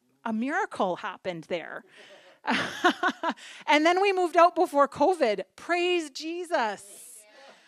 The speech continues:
'Cause I don't know where I would have worked when we're both working from home.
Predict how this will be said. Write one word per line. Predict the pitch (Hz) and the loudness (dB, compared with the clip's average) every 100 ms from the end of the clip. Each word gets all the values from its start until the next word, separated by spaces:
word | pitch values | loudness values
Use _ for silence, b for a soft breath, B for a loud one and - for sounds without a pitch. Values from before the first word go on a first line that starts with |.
| _ | _
'Cause | - 330 | -4 2
I | 359 | 4
don't | 415 | 4
know | 381 359 | 4 2
where | 330 330 | 4 2
I | |
would | 311 311 | 2 0
have | 294 | -2
worked | 294 392 - | -2 -4 -4
when | 320 | -8
we're | 302 | -6
both | 277 302 302 | -2 -2 -4
working | 311 294 285 | -10 -10 -10
from | 294 247 | -10 -8
home. | 247 403 440 226 | -8 -6 -6 -8